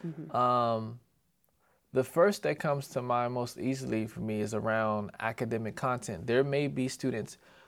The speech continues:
Speaker 2: who are a bit ahead of other students. Um, and so engaging those students and not letting them be bored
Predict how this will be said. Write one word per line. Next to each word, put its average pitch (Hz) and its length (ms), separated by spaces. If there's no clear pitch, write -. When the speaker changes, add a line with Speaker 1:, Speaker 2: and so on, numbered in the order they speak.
Speaker 2:
who 123 500
are 110 580
a 113 60
bit 123 220
ahead 151 320
of 120 160
other 113 160
students. - 640
Um, 113 380
and 120 100
so 123 460
engaging 156 420
those 139 160
students 135 380
and 120 80
not 131 180
letting 127 240
them 120 140
be 117 140
bored 120 760